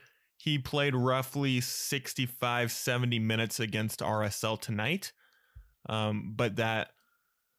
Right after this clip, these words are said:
and I, I think that was because of the situation that Sporting Kansas City was in. The hope was to play him a little shorter. Sporting Kansas City would have hopefully been up a few goals by then.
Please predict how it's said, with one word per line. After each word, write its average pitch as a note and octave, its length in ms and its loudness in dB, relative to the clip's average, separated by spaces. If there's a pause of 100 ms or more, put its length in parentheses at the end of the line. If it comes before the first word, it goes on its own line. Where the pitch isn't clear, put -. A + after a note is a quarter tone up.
(140)
and G#2+ 100 0
I, G#2+ 200 2
I A2+ 100 2
think A#2 220 0
that G2+ 120 2
was A2 180 0
because A2 420 -2
of G#2+ 100 0
the G#2+ 60 -2
situation A2 640 -2
that G#2 120 0
Sporting A2 280 -2
Kansas G#2 240 -2
City G#2 180 -4
was G#2 180 -4
in. C#3+ 200 2
The A2 60 2
hope B2 220 0
was A2 180 -2
to G2+ 220 0 (120)
play A2+ 160 -2
him A2 100 0
a A2 60 0
little A2 180 -2
shorter. B2+ 500 0
Sporting A2+ 320 0
Kansas G#2+ 300 -4
City A2 340 -2 (280)
would A#2+ 100 2
have A2 80 0
hopefully A2+ 340 0
been G2+ 140 0
up G2+ 160 -2 (180)
a A2+ 80 0
few D#3+ 240 -2
goals C#3 300 2
by C3 220 2
then. B2 300 2